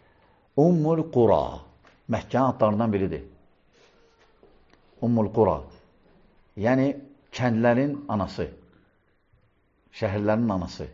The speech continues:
Bu Məkkənin adlarından biridir. Və həmçinin Mədinənin də adları, adlarından,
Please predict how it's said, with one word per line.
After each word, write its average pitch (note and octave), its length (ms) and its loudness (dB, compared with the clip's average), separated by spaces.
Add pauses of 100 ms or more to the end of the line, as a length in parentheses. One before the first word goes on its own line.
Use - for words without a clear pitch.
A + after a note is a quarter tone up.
(1000)
Bu A2 80 -2
Məkkənin A#2 460 0
adlarından G#2 460 2
biridir. F#2 340 -2 (1300)
Və A#2 160 6 (1900)
həmçinin C3 340 2
Mədinənin A#2+ 460 4
də A#2 80 8
adları, G#2+ 380 4 (1500)
adlarından, A2+ 760 2